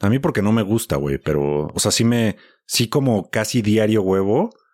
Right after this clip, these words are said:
pero, güey, o sea, tipo, hoy me comí dos huevos, pero sí, sí la sufro, güey. O sea, sí es como, me duele,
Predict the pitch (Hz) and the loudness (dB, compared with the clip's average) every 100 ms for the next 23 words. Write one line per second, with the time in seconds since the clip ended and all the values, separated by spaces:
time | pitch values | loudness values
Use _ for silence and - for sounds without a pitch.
0 | _ _ - 92 90 87 95 95 90 - | _ _ -4 0 2 2 2 0 0 -2
1 | 85 92 104 104 104 117 90 95 92 98 | -4 -2 0 0 0 0 0 0 2 0
2 | 92 90 90 104 - - 80 - - 95 | 2 0 2 0 -2 -4 -2 -2 -2 0
3 | 101 - - - 107 101 104 - 73 - | 0 -2 -4 -2 0 0 -2 -4 -8 -8
4 | - - - 92 101 98 - 101 78 - | -16 -8 -2 0 0 0 0 0 0 0
5 | 90 90 107 95 71 | 0 2 2 0 -4